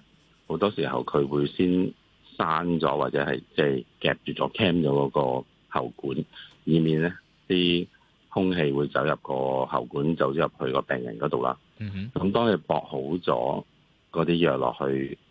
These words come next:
Speaker 1: 呃，病人嗰啲嘅，呃，喉管嘅時候呢，咁跟住你就會開返呢一啲嘅 cam。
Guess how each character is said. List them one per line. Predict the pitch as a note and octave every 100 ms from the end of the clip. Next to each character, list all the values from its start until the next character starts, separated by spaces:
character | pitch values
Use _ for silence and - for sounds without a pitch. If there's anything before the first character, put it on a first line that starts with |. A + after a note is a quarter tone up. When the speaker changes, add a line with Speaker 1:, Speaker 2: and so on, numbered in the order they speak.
| _
Speaker 1:
呃， | - C2 A#1+ A#1+ A#1 B1 - -
病 | D2 C2
人 | A#1+ A1+ A1+
嗰 | C#2
啲 | C2+ D#2+
嘅， | - D2 B1+ A#1+ _ _ _ _ -
呃， | C2+ B1 B1 A#1+ A#1+ B1 - - -
喉 | D2+ B1+
管 | - -
嘅 | - D2+
時 | - -
候 | C2
呢， | E2+ - _ _
咁 | D#2
跟 | D2+ F2+ F2+
住 | D#2+ D#2
你 | C2 C2
就 | B1+
會 | A#1+ B1+
開 | - E2+ E2+ E2
返 | D2+ D#2
呢 | D#2
一 | D2+
啲 | D2+ C#2
嘅 | B1+
cam。 | - D2+